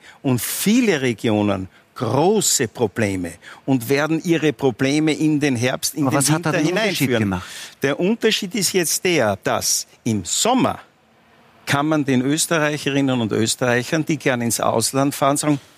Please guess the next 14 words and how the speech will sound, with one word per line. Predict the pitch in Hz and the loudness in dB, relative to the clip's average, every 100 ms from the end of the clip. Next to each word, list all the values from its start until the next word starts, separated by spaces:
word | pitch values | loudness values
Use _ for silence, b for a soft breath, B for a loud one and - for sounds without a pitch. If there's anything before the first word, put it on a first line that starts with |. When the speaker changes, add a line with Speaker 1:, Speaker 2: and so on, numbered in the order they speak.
| _ _ - | _ _ -2
Speaker 1:
"Bleibt's | 117 107 - | -2 0 -4
doch | 110 | -4
zu | - 98 | -4 -2
Hause, | 87 87 101 - | -2 -2 -4 -2
ist | 175 - | -2 -2
doch | - | -2
sicherer, | - 180 - 147 135 135 131 B B | 0 0 0 0 2 2 0 B B
außerdem | - 120 - 123 120 | 0 0 0 0 0
ist | 117 - | 0 0
Österreich | 120 110 113 107 107 | -2 -2 -2 -2 0
schön, | - 151 196 | 0 0 0
einmal | 226 233 202 180 | 0 0 0 0
ein | 170 165 | 0 0
Österreich-Urlaub." | 143 - 120 104 123 107 107 | 0 0 -2 -2 -2 -2 -2